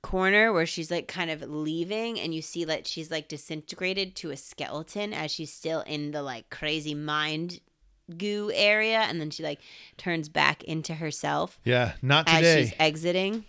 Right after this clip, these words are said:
Speaker 2: Yeah, I mean, you know, we shouted out Carmen, but even Nolan Woodard on colors, especially those pages, I just feel
Speaker 1: Mm-hmm.
Speaker 2: like what a great contrast between the red reds and the, the really light and white blues.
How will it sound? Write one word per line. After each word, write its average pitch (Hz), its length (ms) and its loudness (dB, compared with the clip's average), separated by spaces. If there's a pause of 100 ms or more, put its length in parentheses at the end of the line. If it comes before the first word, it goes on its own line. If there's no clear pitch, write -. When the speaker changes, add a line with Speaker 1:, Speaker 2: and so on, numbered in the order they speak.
(140)
Speaker 2:
Yeah, 123 340 4
I 120 40 0
mean, 139 340 2
you 147 140 0
know, 120 80 0
we 123 80 2
shouted 165 340 10
out 135 180 6
Carmen, 165 380 4
but 117 140 0
even 127 380 0
Nolan 143 380 6
Woodard 139 380 8
on 113 180 2
colors, 123 560 4 (140)
especially 143 540 0
those 110 200 -2
pages, 117 540 2
I - 80 0
just 170 160 2
feel 160 160 4
Speaker 1:
Mm-hmm. 123 80 6
Speaker 2:
like 117 120 -2 (120)
what 151 240 4
a 151 60 2
great 123 520 0 (320)
contrast 135 720 0
between 131 480 0
the 104 100 -2
red 107 360 2
reds 113 540 2
and 104 180 -6
the, 98 140 -4
the 95 160 -8
really 123 300 2
light 110 480 0
and 110 200 -6
white 110 400 -2
blues. 110 760 0